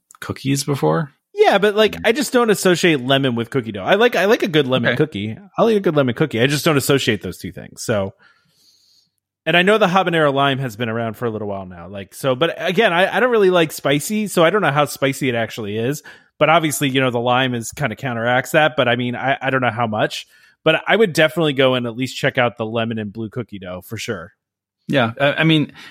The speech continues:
Speaker 1: i-, in terms of, like, or, okay, maybe I'm not the best one to tell you it's not spicy, 'cause I,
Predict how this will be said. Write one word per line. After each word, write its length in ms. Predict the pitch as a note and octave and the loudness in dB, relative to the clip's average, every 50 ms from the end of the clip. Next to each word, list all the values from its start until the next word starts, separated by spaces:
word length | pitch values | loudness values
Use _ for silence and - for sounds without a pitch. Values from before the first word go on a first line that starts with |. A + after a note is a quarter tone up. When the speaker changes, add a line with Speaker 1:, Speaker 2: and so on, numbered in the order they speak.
| - - - | -20 -14 -14
Speaker 1:
i-, 40 | G#2+ | -12
in 260 | - - F3 E3 D3 | -4 0 2 2 2
terms 260 | - - F3 F#3+ F3 | 2 2 2 2 2
of, 140 | D#3+ D3+ - | 0 -2 2
like, 260 | - C3 A#2+ G#2 - - - - - - | 2 2 2 0 -4 -12 -20 -14 -4 0
or, 260 | B2+ A#2+ A#2 A2 G2 - - - _ - | 0 2 2 0 -2 -6 -12 -18 _ -8
okay, 300 | - G#2 G2+ F#2 G2 F#2+ | -4 -2 0 0 0 0
maybe 240 | G2 A#2 B2+ C3+ - | 0 0 0 0 0
I'm 220 | - G#2+ A2 A2+ A2 | 2 2 2 2 2
not 260 | A2 G#2+ G#2+ G2 - | 2 2 0 0 -4
the 60 | F#2+ E2+ | -8 -4
best 320 | G2 F#2+ F#2 - - - | -2 -2 0 0 -2 -2
one 120 | G2 F#2+ E2+ | -4 -6 -6
to 80 | F2 | -6
tell 240 | D#2+ - - F2+ D#2+ | -8 -6 -4 -4 -4
you 360 | E2 E2 E2 D#2 D2+ D2+ D2+ _ _ _ _ _ _ _ _ - | -4 -6 -6 -8 -10 -12 -16 _ _ _ _ _ _ _ _ -14
it's 240 | F#2+ F2+ - - - | -12 -8 -8 -8 -6
not 300 | F2+ D#2+ D#2+ - - - | -6 -6 -6 -6 -8 -8
spicy, 540 | - - D#2+ D#2+ F2 - - G#2+ G#2 G#2 | -6 -4 -4 -2 -2 -2 0 0 0 0
'cause 360 | G#2 - - E2+ E2 E2 D#2 - | 0 -2 -4 -4 -4 -4 -4 -2
I, 260 | - G#2+ A2+ - | -2 -2 -2 -2